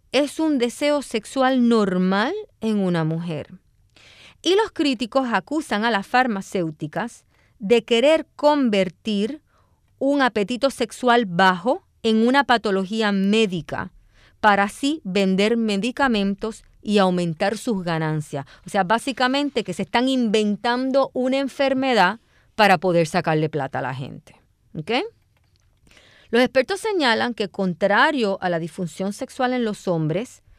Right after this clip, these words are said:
que tiene un componente físico obvio, ¿ok? Los problemas sexuales en la mujer son más difíciles de diagnosticar. Y entre los médicos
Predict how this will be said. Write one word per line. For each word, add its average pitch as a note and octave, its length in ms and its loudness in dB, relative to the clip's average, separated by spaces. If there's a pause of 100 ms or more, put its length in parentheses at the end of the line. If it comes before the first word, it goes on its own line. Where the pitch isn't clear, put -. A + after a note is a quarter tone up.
(280)
que E3+ 180 0
tiene G#3+ 440 0
un E3+ 100 -2
componente F#3 1120 -2
físico E3 880 -4 (460)
obvio, F3+ 560 2 (360)
¿ok? D3 180 -8 (1500)
Los D4 180 6
problemas F#4+ 400 2
sexuales C#4 380 -2
en D4+ 80 0
la D4 80 2
mujer A#3+ 400 -2
son C#4+ 320 0
más F#3 240 0
difíciles A3+ 580 -4
de G#3 100 -2
diagnosticar. G#3 1000 -4 (720)
Y A#3+ 140 2
entre G#3 260 2
los D#4 120 2
médicos D#4+ 760 -2